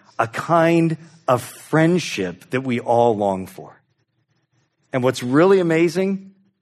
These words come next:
is that the word that's used to describe the relationship between David and Jonathan is the exact same words that, that word that is used to describe the relationship between God and humanity. Here's your Hebrew word for the day,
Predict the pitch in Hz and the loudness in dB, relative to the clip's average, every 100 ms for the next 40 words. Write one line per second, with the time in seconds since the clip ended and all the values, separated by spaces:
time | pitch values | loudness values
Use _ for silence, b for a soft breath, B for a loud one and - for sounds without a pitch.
0 | _ _ _ _ - 143 131 143 147 131 | _ _ _ _ 0 0 2 0 0 -2
1 | 120 127 165 190 214 170 160 - - 151 | -2 2 4 6 4 2 -2 -2 -2 2
2 | 170 170 - 143 135 - - 127 127 143 | 2 2 -2 -2 -4 -6 -2 2 4 4
3 | 165 139 135 120 120 127 131 160 135 - | 2 2 0 2 2 2 0 -2 -4 -4
4 | 135 110 123 123 117 104 98 110 147 156 | -4 0 0 0 -2 -4 -4 -4 -4 -4
5 | 160 b b b b b _ _ - 139 | -4 b b b b b _ _ -2 -2
6 | 117 131 117 104 131 165 - 170 160 139 | 2 0 0 0 0 -2 -2 0 2 2
7 | 131 131 135 127 110 113 113 120 127 127 | 2 2 2 0 -4 -10 -6 -2 -2 0
8 | 123 135 120 113 104 120 123 - 107 - | 2 4 2 -2 0 -2 0 -2 -4 -2
9 | 113 107 101 101 101 - 101 101 104 95 | 0 0 0 0 0 0 -4 -6 -4 -4
10 | 101 92 98 95 90 98 87 87 85 85 | -2 0 0 0 -4 -6 -8 -6 -10 -12
11 | 76 - _ _ _ _ - 110 107 101 | -16 -16 _ _ _ _ -4 -2 0 0
12 | 123 120 123 107 110 107 - 98 92 92 | 0 2 2 2 2 2 -2 -4 -2 -2
13 | 90 | -4